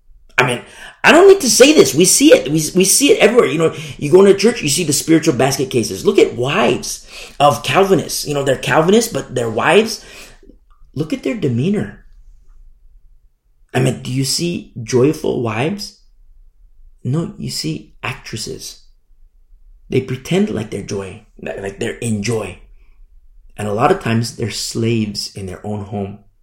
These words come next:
You see? Usually, you know, not usually, but in my experience, I've seen they have a lot of kids.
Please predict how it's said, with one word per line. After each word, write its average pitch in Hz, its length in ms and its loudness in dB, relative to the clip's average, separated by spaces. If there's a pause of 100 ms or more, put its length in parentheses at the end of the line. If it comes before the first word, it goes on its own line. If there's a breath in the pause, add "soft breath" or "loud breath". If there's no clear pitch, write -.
(1400)
You - 60 -20
see? - 400 -12 (880)
Usually, 127 380 0
you 143 140 -2
know, - 140 -2
not 120 260 0
usually, 113 300 -2
but 104 140 -6 (1040)
in 151 260 4
my 156 260 6
experience, 185 760 2
I've 135 180 -2
seen 151 320 2
they 135 120 2
have 123 160 0
a 113 80 -2
lot 117 240 -2
of 117 120 -6
kids. - 580 -2